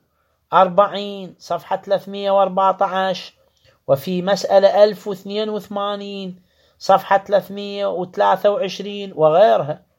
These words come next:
إنه لا يجب الفور في قضاء العبادات إلا أن يعد تسامحاً واستخفافاً وإلى آخره.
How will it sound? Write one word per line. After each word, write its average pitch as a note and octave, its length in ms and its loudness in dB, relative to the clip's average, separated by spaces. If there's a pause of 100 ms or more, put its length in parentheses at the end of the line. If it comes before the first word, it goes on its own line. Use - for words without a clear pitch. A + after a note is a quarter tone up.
(840)
إنه E3 720 0 (460)
لا D#3 260 2
يجب A#3 400 4
الفور G3 580 2 (680)
في F#3 220 -4
قضاء F3+ 520 4
العبادات E3+ 1040 -2 (680)
إلا D#3 540 4
أن D3+ 100 -2
يعد D#3 500 -4 (100)
تسامحاً D#3+ 760 -2
واستخفافاً D3+ 1080 -2
وإلى A2+ 300 -10
آخره. - 320 -20